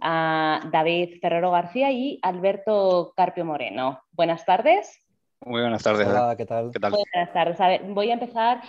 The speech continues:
Speaker 1: a hablar primero de, de David. Él es profesor visitante del Departamento de Psicología de la Universidad Rey Juan Carlos y está realizando una tesis doctoral sobre las alteraciones cognitivas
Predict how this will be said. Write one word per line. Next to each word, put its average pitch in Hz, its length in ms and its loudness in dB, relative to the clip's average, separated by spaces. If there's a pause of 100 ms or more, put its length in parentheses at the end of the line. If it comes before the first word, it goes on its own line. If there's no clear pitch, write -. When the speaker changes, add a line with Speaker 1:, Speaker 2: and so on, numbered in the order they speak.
(140)
Speaker 1:
a 180 80 0
hablar 190 320 2
primero 196 380 -2
de, 165 720 0 (120)
de 196 140 0
David. 165 320 4 (480)
Él 196 120 0
es 202 280 0
profesor 190 600 0
visitante 196 440 -2
del 254 140 0
Departamento 185 500 -2
de 185 360 2
Psicología 208 560 -2
de 196 140 0
la 175 160 4
Universidad 160 540 0
Rey 165 180 -4
Juan 170 160 -6
Carlos 269 500 0 (320)
y 233 300 -4
está 208 300 -4
realizando 233 500 -2
una 170 340 -2
tesis 240 360 -4
doctoral 240 560 -2 (200)
sobre 190 240 -4
las 180 240 2
alteraciones 180 720 -4 (360)
cognitivas 208 680 0